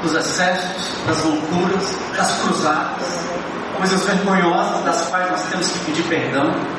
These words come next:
se você se identifica como cristão. Mas os avanços dos direitos humanos, por exemplo, é propriedade, é ideia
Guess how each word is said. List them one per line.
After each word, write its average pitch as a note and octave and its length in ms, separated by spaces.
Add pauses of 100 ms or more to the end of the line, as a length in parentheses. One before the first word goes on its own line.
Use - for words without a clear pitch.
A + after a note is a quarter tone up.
(960)
se - 140
você - 240
se - 180
identifica D3+ 440
como - 200
cristão. - 500 (1500)
Mas - 160
os - 140
avanços - 920 (420)
dos A3 120
direitos F#3 340
humanos, F3+ 400
por E3 200
exemplo, F#3+ 440
é - 40 (120)
propriedade, C#4+ 880 (300)
é G3+ 60
ideia A#3 640